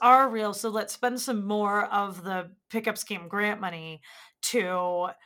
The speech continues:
build these traps and, and all of the things," right? And then they have all their tech, and they get the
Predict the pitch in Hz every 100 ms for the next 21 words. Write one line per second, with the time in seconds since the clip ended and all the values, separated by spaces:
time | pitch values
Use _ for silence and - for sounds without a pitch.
0 | _ _ _ _ _ 196 240 220 202 214
1 | - 208 196 196 - 185 185 185 180 180
2 | 175 190 175 180 175 180 180 175 175 175
3 | 170 185 185 185 170 170 165 170 165 -
4 | 170 160 165